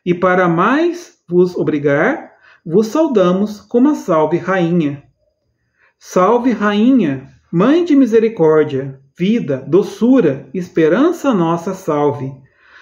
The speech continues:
A vós bradamos, os degredados filhos de Eva, a vós suspiramos, gemendo e chorando neste vale de lágrimas. Eia, pois,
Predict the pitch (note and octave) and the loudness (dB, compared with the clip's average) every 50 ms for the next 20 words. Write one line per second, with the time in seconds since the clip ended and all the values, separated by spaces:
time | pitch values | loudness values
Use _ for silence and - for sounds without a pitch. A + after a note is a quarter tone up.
0 | _ _ - D#3+ D3+ C#3+ D3+ E3 F3 F#3+ F3 E3 F#3+ A3+ A#3 F#3+ E3+ F#3+ A#3 C4+ | _ _ -4 -4 -2 0 2 2 2 0 0 0 0 0 0 2 2 2 4 4
1 | C#4 A#3 F3 E3+ - - - - _ F#3+ D3 D#3 F3 F3 E3+ E3 D#3 C#3+ D3 D#3+ | 2 2 0 -2 -6 -12 -20 -12 _ -12 -4 -2 0 0 0 0 -2 -2 -2 -2
2 | G3+ B3+ D#4 E4 D#4+ C#4+ - - - G3 F3+ E3+ F3+ F3+ F3 F#3 F3 D#3 D3+ D3 | -2 -2 0 0 -2 -2 -4 -6 -4 -4 -2 -2 -2 -2 0 0 2 2 2 2
3 | D3 C#3+ B2+ C#3 C#3 C#3+ - - _ - _ _ - _ _ - D#3 D3+ C3 D#3 | 2 -2 -4 -6 -8 -8 -10 -18 _ -20 _ _ -20 _ _ -4 -4 -2 0 2
4 | E3 F3+ F#3+ - - B3 D4 E4 D#4+ - - D4 C4+ F#3+ F#3 F#3+ G#3 G#3 E3+ D#3+ | 2 2 0 -2 -2 -2 -2 -2 -2 -2 0 2 4 4 4 4 2 0 0 -2
5 | - - - - _ _ D#3 D3+ F3+ F3 E3 F3 A3 C4+ E4 F4 E4+ C#4 - - | -6 -12 -18 -20 _ _ -4 0 0 0 2 2 2 2 2 2 0 0 -2 0
6 | D4+ C4+ G#3 G3 A3+ C#4 C#4 G3 F3 D3 D#3+ F#3 F3+ - - A#3 F#3 D#3+ F3 G3 | 0 2 2 4 4 4 2 2 0 -2 -2 -4 -6 -4 -6 -6 -2 0 0 0
7 | B3 C4+ D4 A#3 F#3+ F3 E3 D#3 D3 D3+ C#3 C#3 C#3 C3+ C#3 C#3 - - - _ | 0 -2 -2 0 0 0 0 0 0 -2 -2 -2 -4 -4 -4 -6 -12 -20 -20 _
8 | _ _ _ _ _ _ - - _ _ _ G#3+ A#3 C#4+ E4 D#4 D4 A#3+ A3 - | _ _ _ _ _ _ -20 -20 _ _ _ 0 2 2 2 2 2 0 -2 0
9 | - F3 E3 E3 E3+ F#3+ F#3+ - - - | 2 2 4 4 4 2 0 -4 -12 -20